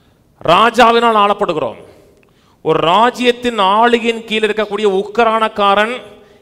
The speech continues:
ஏழையா இருந்தான் என்றால் அது வழக்கத்துக்கு மாறானது. ஒரு ராஜ்யத்தில் இருக்கிற ஒரு உக்கிரானக்காரன் ரிச்சா இருந்தா தான் normal life.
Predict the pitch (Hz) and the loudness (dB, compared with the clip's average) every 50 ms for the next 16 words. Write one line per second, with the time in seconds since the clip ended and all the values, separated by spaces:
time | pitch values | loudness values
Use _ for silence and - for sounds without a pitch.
0 | - - 131 156 190 214 226 240 240 233 240 233 220 214 202 202 202 202 202 196 | -10 -4 0 2 4 6 6 6 4 4 4 2 2 2 2 0 0 0 0 0
1 | 185 185 180 180 165 175 190 196 208 226 240 - - 151 170 170 165 156 170 185 | 0 0 -4 -4 0 2 2 4 2 2 0 -2 -4 -4 -4 -2 0 0 2 2
2 | 220 220 - 220 220 - - 208 196 190 196 202 202 208 202 202 185 185 143 107 | 2 0 -2 -4 -4 -4 -6 -6 -2 0 2 2 4 2 2 0 0 -2 -4 -4
3 | 95 - - - - - - _ _ _ _ _ _ _ _ _ _ _ _ _ | -8 -14 -20 -20 -20 -20 -20 _ _ _ _ _ _ _ _ _ _ _ _ _
4 | _ _ _ _ _ _ _ _ _ _ _ _ _ _ _ _ _ _ _ - | _ _ _ _ _ _ _ _ _ _ _ _ _ _ _ _ _ _ _ -12
5 | 120 127 135 147 170 208 220 220 - 220 214 214 214 - 196 196 196 196 202 208 | -6 -4 -2 0 2 2 0 0 0 0 -2 -2 -2 -2 -2 -2 -2 -2 -2 -2
6 | 220 233 220 190 175 180 175 - - - 233 233 233 226 220 220 208 - 208 196 | -2 0 0 -2 -2 -4 -6 -6 -6 -2 0 0 0 0 0 -2 -2 -2 0 2
7 | 196 202 214 233 269 302 240 - - - - - _ _ _ _ _ _ _ - | 2 2 2 0 -2 -6 -14 -18 -20 -20 -20 -20 _ _ _ _ _ _ _ -10
8 | - 151 185 190 - - - - 269 254 247 220 220 202 196 180 - - 233 220 | -6 -4 -4 -4 -6 -8 -4 0 2 2 2 2 0 -2 -4 -2 -2 -2 -2 -2
9 | 208 202 202 208 226 233 233 233 240 214 208 202 208 202 202 214 180 - - | 0 2 2 4 4 2 2 -2 -2 -2 0 0 0 -2 -2 -6 -10 -10 -10